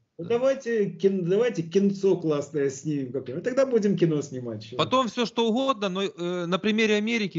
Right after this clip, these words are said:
Speaker 2: я, я убеждён совершенно в другом. Когда будет и здесь рынок, ты понимаешь, богатый человек всегда найдётся и с продюсером сконтактируется, с режиссёром. Они, они знают, как эти деньги находить, как в Америке. И даже под патриотичное, которое, то есть априори неприбыльное, это не коммерческий проект,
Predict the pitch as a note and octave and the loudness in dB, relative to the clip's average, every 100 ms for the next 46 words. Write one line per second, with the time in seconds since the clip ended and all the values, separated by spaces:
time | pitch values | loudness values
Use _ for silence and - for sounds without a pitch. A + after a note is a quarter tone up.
0 | C#3+ D3 D#3+ F#3 G3+ F#3+ F3+ F#3+ F#3+ - | -4 -2 4 4 4 0 -2 -4 -4 -4
1 | F3+ E3 E3 D3 B2+ F3 F#3+ G3 F#3+ F#3+ | -6 -4 0 0 2 2 2 0 -2 -6
2 | F3+ F3+ G3 F#3+ G#3 A#3 C3+ - D3+ G3+ | -6 -4 -4 -2 -2 0 0 -2 -2 0
3 | F#3+ C3+ F3+ A3+ A3 F#3 - F#3 F3+ A3+ | 0 0 -2 -2 -2 -4 -4 -2 -2 -4
4 | A3 - E3+ G3 F3 C#3+ F#3 A3 G#3+ C#3 | -4 -2 0 2 0 -2 -2 -2 -2 -4
5 | A2 - _ F#3 F3+ - F3+ E3+ G#3+ - | -6 -10 _ 0 0 2 2 2 -2 0
6 | E3 D3 E3+ D#3 D3 F#3+ E3+ E3 C#3+ D#3 | -2 -2 -2 -2 -4 0 0 -2 -4 -4
7 | D#3+ C#3 G#3+ E3+ D#3+ F3+ F3+ G#3 F#3+ B3 | -2 0 2 2 0 -2 -2 -2 0 0
8 | F#3+ E3+ E3+ F#3+ F3 F3+ F3 F3+ G3 E3 | -2 -6 -4 -2 0 0 0 -2 0 0
9 | D3 D#3+ D3+ C3 A2+ G#2+ F#2 - - - | 0 0 2 0 -2 -4 -8 -10 -16 -4
10 | C3+ G3+ F3+ G3 G3 G3 F#3+ F#3+ F#3 G#3+ | 2 2 2 -4 -2 -4 0 0 0 -4
11 | - D3+ D#3 C#3+ F3 E3 E3+ E3+ - G3 | -4 -6 -6 -4 -2 0 0 0 2 4
12 | F3+ D#3+ E3 F#3 G#3+ E3+ C#3 C3+ C#3 D#3+ | 4 4 0 0 -2 -4 -2 -2 -4 -2
13 | E3 E3 D#3 D#3 C#3+ D3+ C#3+ E3+ G#3+ A3+ | -2 -2 -4 -6 -8 -10 -6 -2 -2 -2